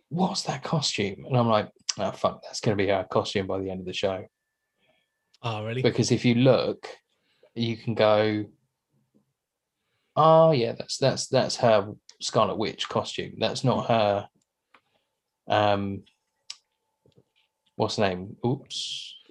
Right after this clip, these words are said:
Speaker 1: Uh, that's not her, uh, what's the name costume when she's just playing Wanda."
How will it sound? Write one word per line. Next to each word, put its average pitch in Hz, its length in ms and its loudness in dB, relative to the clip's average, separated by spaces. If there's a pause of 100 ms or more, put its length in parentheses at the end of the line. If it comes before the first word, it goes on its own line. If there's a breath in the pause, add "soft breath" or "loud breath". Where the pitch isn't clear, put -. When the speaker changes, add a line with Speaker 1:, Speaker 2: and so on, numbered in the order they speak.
Speaker 1:
Uh, 113 320 2
that's 104 300 -4
not 117 220 2
her, 107 340 2 (2250)
uh, 104 280 2
what's 107 220 -4
the 107 100 2
name 95 120 -6
costume - 460 -8 (300)
when 113 180 2
she's 104 240 -2
just - 320 0
playing 98 560 0 (1800)
Wanda." 113 500 2